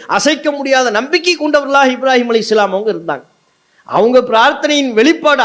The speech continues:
அடையாளம் தானங்க ஜம்சம் நீர்லாம். அது என்ன பெரிய ஒரு சிட்டி?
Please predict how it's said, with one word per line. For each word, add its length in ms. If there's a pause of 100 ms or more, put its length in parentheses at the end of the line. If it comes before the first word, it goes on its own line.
அடையாளம் 440
தானங்க 320
ஜம்சம் 380
நீர்லாம். 400 (1000)
அது 140
என்ன 120 (100)
பெரிய 160 (140)
ஒரு 140
சிட்டி? 220